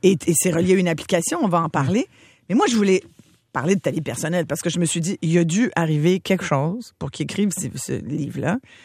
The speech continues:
Speaker 1: Et tu viens de me le dire, c'est que finalement, t'es retombé amoureux.
Speaker 2: Oui.
Speaker 1: Mais
Speaker 2: Oui.
Speaker 1: vraiment, amour, passion, à tout quitter, là.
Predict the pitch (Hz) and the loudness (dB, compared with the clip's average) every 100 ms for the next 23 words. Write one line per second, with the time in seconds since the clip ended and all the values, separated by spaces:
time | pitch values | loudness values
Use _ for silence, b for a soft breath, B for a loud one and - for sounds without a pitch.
0 | b b _ 156 143 - 170 160 127 151 | b b _ -8 -6 -2 0 0 -2 -2
1 | 208 208 - - 156 143 151 196 - - | -2 -2 -6 -4 -2 0 0 -2 -4 -4
2 | 170 156 151 247 226 180 156 175 156 151 | 0 0 4 4 4 2 4 2 2 0
3 | 143 202 - _ - 107 - _ _ _ | 0 -2 -4 _ -10 -10 -10 _ _ _
4 | _ _ 170 175 175 160 170 175 165 160 | _ _ 0 2 2 2 4 4 4 4
5 | 180 190 185 - 160 - 180 175 180 156 | 4 4 2 2 2 2 2 2 4 2
6 | 185 - 180 311 269 160 | 0 0 0 4 4 4